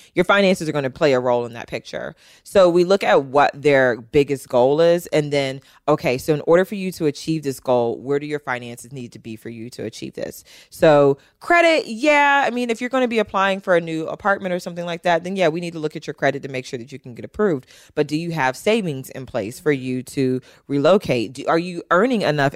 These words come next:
income right now to build your savings and do everything else that you need to do? So we really look at what your biggest goal is for the year and then aligning your finances based on that. Because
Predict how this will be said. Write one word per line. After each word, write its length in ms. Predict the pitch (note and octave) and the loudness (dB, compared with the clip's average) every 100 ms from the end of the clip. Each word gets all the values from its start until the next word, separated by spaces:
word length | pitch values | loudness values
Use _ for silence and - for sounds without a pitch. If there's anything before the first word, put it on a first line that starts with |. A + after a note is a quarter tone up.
| - | 0
income 400 | F3 G3+ D3 C3 | 0 0 -2 -2
right 180 | B2+ | -4
now 180 | C3+ B2+ | -4 -8
to 160 | C3 C3+ | -8 -10
build 260 | C3+ D3+ | -6 -6
your 100 | E3 | -6
savings 480 | C#3+ C3 B2 B2 B2 | -6 -4 -4 -8 -14
and 100 | B2+ | -16
do 220 | B2 B2 B2 - _ - | -14 -14 -14 -20 _ -8
everything 320 | C3 D3 C3+ | -6 -6 -2
else 200 | B2+ C3+ | -2 -2
that 100 | - | -8
you 120 | C3+ | -12
need 200 | B2+ B2 | -10 -12
to 80 | C#3 | -10
do? 200 | B2+ A#2+ | -6 -6
So 260 | B2+ D#3 D3 - _ | 0 0 0 -4 _
we 100 | G3+ | 0
really 440 | G3 B3 B3 A3 - _ - | 4 4 2 -4 -10 _ -16
look 300 | D#3+ D#3 E3+ - | -4 4 4 4
at 240 | C3+ A#2 | 2 2
what 220 | C3 D#3 - | 2 2 2
your 120 | E3 | 2
biggest 320 | D3+ D3 D3 | 2 0 -2
goal 280 | C3+ C3 C#3 | 2 4 4
is 140 | C#3 | -2
for 80 | - | -6
the 100 | C3 | -8
year 320 | B2 C3+ F3+ | -6 -2 -2
and 240 | G3+ C#3 C#3 | -4 -10 -10
then 240 | C3 C3 - _ - | -10 -12 -18 _ 0
aligning 640 | D3 C#3+ C3+ C3+ C3 B2+ B2+ | 2 4 2 0 -4 -10 -12
your 80 | |
finances 680 | C3+ C3 B2+ A2+ G#2 - A#2+ | -10 -8 -8 -10 -12 -14 -10
based 300 | C3 A#2 - | -6 -6 -6
on 140 | A#2+ B2 | -12 -12
that. 260 | B2+ C3 | -14 -8
Because 380 | E3 D#3 D#3+ D3 | -8 0 0 -2